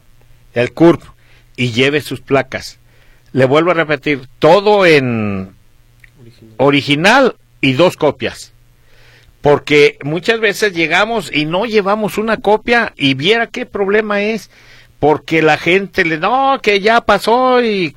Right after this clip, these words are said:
Speaker 1: no la dejan. Así es de que mejor lleve usted dos copias. Si le piden una, mire, que le sobre una, no pasa nada. Entonces, para que le haga así, ¿sí? Por favor.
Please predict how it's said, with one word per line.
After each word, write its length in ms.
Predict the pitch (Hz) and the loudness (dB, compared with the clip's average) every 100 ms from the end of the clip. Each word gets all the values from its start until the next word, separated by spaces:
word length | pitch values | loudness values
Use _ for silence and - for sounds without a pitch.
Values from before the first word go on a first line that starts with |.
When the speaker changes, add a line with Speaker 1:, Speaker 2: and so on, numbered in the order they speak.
| - | -12
Speaker 1:
no 260 | 127 151 | -2 0
la 160 | 185 185 | 0 0
dejan. 400 | 156 147 131 135 | 0 -4 -6 -10
Así 160 | 131 165 | -8 -8
es 100 | 185 | -6
de 120 | 180 | -4
que 260 | 151 123 - _ - _ | -4 -4 -8 _ -20 _
mejor 340 | 123 135 180 185 | -4 -2 0 0
lleve 220 | 196 190 | -2 -2
usted 260 | 175 147 135 | -4 -2 -2
dos 200 | 156 - | -4 -2
copias. 500 | 180 - 214 - - | -4 0 -2 -2 -12
Si 160 | - | -6
le 120 | 117 123 | -2 -2
piden 340 | 151 170 180 | -2 -2 -2
una, 180 | 175 196 | -2 -2
mire, 300 | 160 143 101 - - - - - _ | -2 -4 -6 -16 -20 -20 -20 -20 _
que 140 | - 120 | -6 -6
le 100 | 117 | -4
sobre 300 | - 135 147 | -2 -2 -2
una, 160 | 165 | -4
no 140 | 131 107 | -4 -6
pasa 280 | 117 - 151 | -8 -8 -2
nada. 360 | 196 180 120 - _ _ _ - - - | -2 -2 -6 -16 _ _ _ -20 -20 -6
Entonces, 640 | 127 - 160 180 208 190 - 127 | -6 -2 -2 -2 -4 -4 -8 -2
para 220 | 139 127 | 0 0
que 140 | 135 | -2
le 120 | 131 | -2
haga 140 | 151 139 | -2 -2
así, 200 | - - | -6 -8
¿sí? 300 | 139 220 202 - | -8 -8 -10 -6
Por 140 | 107 | -4
favor. 340 | 110 104 104 | -4 -4 -6